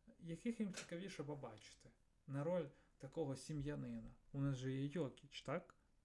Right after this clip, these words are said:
Але Йокіч не погодиться на таке зніматися. Йокіч погодиться піти подивитись перегони конів,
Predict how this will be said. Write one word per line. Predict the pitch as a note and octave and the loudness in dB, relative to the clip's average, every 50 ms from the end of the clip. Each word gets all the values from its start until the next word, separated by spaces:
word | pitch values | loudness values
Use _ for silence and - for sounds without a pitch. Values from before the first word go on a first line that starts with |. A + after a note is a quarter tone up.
| - _ - - - - - - | -20 _ -18 -12 -10 -10 -8 -4
Але | - B2 A#2 A#2 B2 | -4 -4 -2 -2 -4
Йокіч | B2+ B2 A#2 C3 B2 - - | -4 -6 -6 -6 -6 -4 -2
не | C3 B2 | -2 0
погодиться | - D3 C#3+ C3 A#2+ A2+ A2 - - - A#2 | 0 2 2 0 0 -2 -4 -8 -8 -6 -6
на | A2+ A2+ | -8 -8
таке | - - - A2+ | -10 -12 -12 -12
зніматися. | G#2 - A#2+ A#2 A2+ A2+ G#2 - - | -10 -8 -10 -8 -10 -10 -10 -8 -8
Йокіч | E3+ E3+ - G3+ - | -6 -4 -4 -4 -4
погодиться | - - F#3+ G3 G3 G3+ G3 - - F3+ F3 F3 - - - - - - - | -4 -2 2 2 4 4 2 0 0 -2 -4 -4 -6 -12 -14 -16 -18 -10 -6
піти | - D#3+ - - G#3 G#3 F#3+ - - - - _ - | -6 -4 0 2 2 2 2 0 -4 -8 -16 _ -8
подивитись | E3+ E3 D#3+ F3 F3 F#3 F#3 F3+ E3 - | -6 -4 -4 -2 -4 -2 -2 -4 -4 -2
перегони | - - E3 E3 D#3 C#3+ F3 F3+ E3+ D#3 | -2 2 2 2 2 2 2 0 0 0
конів, | C#3 - C3+ B2 A#2 A2+ | -2 -2 -2 -2 -2 -4